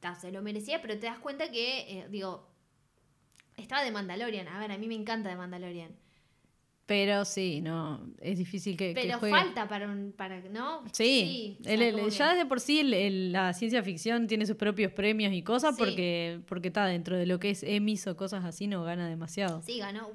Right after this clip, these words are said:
Speaker 1: igual ganó algunas cosas artísticas. Pero bueno, lo que pasa es que ahora sí,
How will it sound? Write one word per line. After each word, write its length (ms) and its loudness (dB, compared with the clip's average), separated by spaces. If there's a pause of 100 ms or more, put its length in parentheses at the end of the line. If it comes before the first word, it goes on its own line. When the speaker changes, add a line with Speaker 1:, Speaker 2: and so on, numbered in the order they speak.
Speaker 1:
igual 220 -4
ganó 300 -4
algunas 280 -8
cosas 240 -14
artísticas. 640 -12 (720)
Pero 220 0
bueno, 280 0 (140)
lo 240 -4
que 140 -8
pasa 560 -2
es 100 -10
que 120 -12
ahora 260 -4
sí, 500 -10